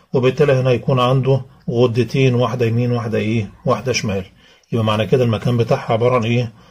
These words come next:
عبارة عن غدتان، هما اتنين، تمام؟ وقلنا مكانهم فين؟ تقع أعلى مين قلنا؟ أعلى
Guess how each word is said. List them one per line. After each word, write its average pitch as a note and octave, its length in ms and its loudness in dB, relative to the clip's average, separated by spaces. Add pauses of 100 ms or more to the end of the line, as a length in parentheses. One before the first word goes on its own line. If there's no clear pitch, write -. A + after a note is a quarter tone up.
(180)
عبارة B2 500 2
عن C3+ 360 0 (180)
غدتان، A#2 840 0 (320)
هما C3+ 180 2
اتنين، A2 380 -2 (280)
تمام؟ F3+ 400 2 (540)
وقلنا E3+ 260 8
مكانهم D3+ 320 4
فين؟ D3 380 0 (160)
تقع F3 380 4 (1300)
أعلى C3+ 280 2
مين C3 180 0
قلنا؟ C3 340 0 (1700)
أعلى C3+ 420 2